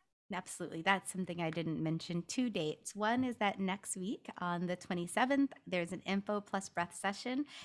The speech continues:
It's only eight dollars. You can join. We talk about the course, and then we do about thirty minutes of breath work. So it's a fun way to kinda learn about breath work, learn about the course if you're interested. And then also enrollment ends on January thirtieth. So there is a little bit of time, but not a lot of time.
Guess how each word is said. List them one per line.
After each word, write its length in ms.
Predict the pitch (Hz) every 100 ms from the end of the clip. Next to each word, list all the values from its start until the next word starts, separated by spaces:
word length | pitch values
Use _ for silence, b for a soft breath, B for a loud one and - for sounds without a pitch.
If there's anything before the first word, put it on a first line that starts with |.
| 202
It's 120 | 202
only 220 | 202 220 262
eight 140 | 277
dollars. 560 | 262 240 247 254 240 175
You 80 |
can 220 | 165 202 214
join. 480 | 262 262 262 254 269 b b -
We 120 | 190
talk 300 | - 190 202
about 240 | 247 247
the 80 | -
course, 380 | - 233 226 -
and 160 | 190
then 120 | 196 202
we 120 | 208
do 160 | 208
about 260 | 196 180 -
thirty 260 | 185 185 196
minutes 300 | 208 226 -
of 160 | 240
breath 220 | 233 214
work. 260 | 226 226 -
So 220 | - 196
it's 160 | 202 233
a 40 |
fun 280 | 233 349 349
way 120 | 214
to 80 | 214
kinda 280 | - 190 180
learn 200 | 180 185
about 200 | 185 -
breath 180 | 151 -
work, 220 | 180 -
learn 160 | 180
about 180 | 175 180
the 80 | -
course 380 | - 165 180 - b b b
if 160 | 180 -
you're 100 | 180
interested. 640 | 170 170 170 - 185 180 -
And 160 | 190
then 220 | 196 196 -
also 460 | 202 208 - 208 -
enrollment 520 | 190 185 185 208 208
ends 300 | 175 180 185 -
on 360 | 170 175 175 -
January 560 | - 170 175 175 170 175
thirtieth. 500 | 175 160 - - - -
So 140 | - 190
there 220 | 185 185
is 140 | 202 220
a 60 |
little 260 | 233 233 247
bit 160 | 233
of 120 | 233 220
time, 340 | 233 220 226
but 120 | 220
not 220 | 214 185
a 40 | 220
lot 220 | 220 202
of 100 | 196
time. 380 | 214 190 190